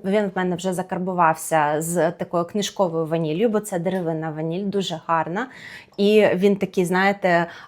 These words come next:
е, меланхолійний трошки, трошки на подумати. Мені дуже він подобається. При тому, що він навіть у спеку зараз, ну,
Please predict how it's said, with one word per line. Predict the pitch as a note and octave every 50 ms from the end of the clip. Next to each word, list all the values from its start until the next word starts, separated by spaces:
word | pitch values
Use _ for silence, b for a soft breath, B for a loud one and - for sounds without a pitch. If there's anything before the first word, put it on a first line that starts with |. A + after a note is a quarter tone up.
| B -
е, | E3+ F3+ F3
меланхолійний | E3+ F3+ G3 G3 G3 F#3+ G3 G3 G3 - G#3 G#3 A3+ A#3+ C4 C4+ C4+ C4+
трошки, | C4+ C4+ - C4 C4 C4 C4+ C4 - - - - A3 A3 A3 G#3 G#3 G3 F#3+ - - G#2+ B2+ - - -
трошки | - G3+ G#3+ G#3+ G#3 - - G3
на | G3 G3 F#3
подумати. | F#3 - F#3 F3 E3+ G3 G3+ G3+ A3 B3 C4+ C4 - C#4 C4 C4+
Мені | B3 G#3 G3 F3+ F3
дуже | F3 F#3 F3 E3+
він | F3 E3+ F3 F3
подобається. | F3 F3 E3+ F3+ E3+ E3+ E3+ F3+ G3+ A3+ - - C4 B3+ B B B B
При | - - G3+
тому, | G3 G#3 G3+ G#3+ G#3
що | G#3 - - G3+
він | G3 G3+ G3+ G3
навіть | G3 F3+ F3 E3+ E3+ E3+ - -
у |
спеку | F3 - - - F#3+ F3 E3+ - F3 E3+
зараз, | D#3+ F3 D#3+ D3+ D3 D3 D3 - -
ну, | F#3+